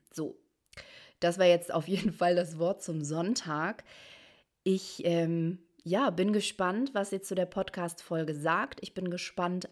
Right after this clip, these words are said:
was ihr zu der neuen Titelmusik sagt. Gebt mir gerne mal Feedback. Und dann würde ich sagen, ich, ähm, freue mich auf einen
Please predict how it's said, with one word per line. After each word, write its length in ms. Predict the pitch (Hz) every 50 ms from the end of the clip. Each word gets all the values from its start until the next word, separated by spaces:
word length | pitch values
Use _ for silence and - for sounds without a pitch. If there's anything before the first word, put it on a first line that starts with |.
| _ _
was 480 | 160 151 147 147 175 196 - - - -
ihr 380 | - 185 185 180 180 185 - -
zu 200 | - - - 180
der 140 | 175 175 175
neuen 380 | 175 165 165 165 165 165 160 - - -
Titelmusik 640 | - - 233 277 196 160 151 147 147 147 139 147 -
sagt. 440 | - 156 160 180 214 - _ -
Gebt 200 | - 196 190 -
mir 100 | 180 156
gerne 240 | 151 170 165 175 185
mal 180 | 180 170 160 156
Feedback. 640 | 160 - - 151 - - 170 180 233 294 - - _ _ _ _ - - - - - - - - _ -
Und 180 | 180 180 175
dann 220 | 180 175 180 202 - -
würde 400 | 175 165 156 156 165 190 214 214
ich 220 | - - 185 180 -
sagen, 680 | 160 180 170 170 175 175 175 180 175 170 175 175 170 - -
ich, 340 | 165 170 - - - -
ähm, 540 | 190 175 160 160 160 160 156 165 170 165 160 -
freue 300 | - - - - 170 190
mich 240 | 208 208 - - -
auf 140 | 170 - 170
einen 240 | 170 165 165 165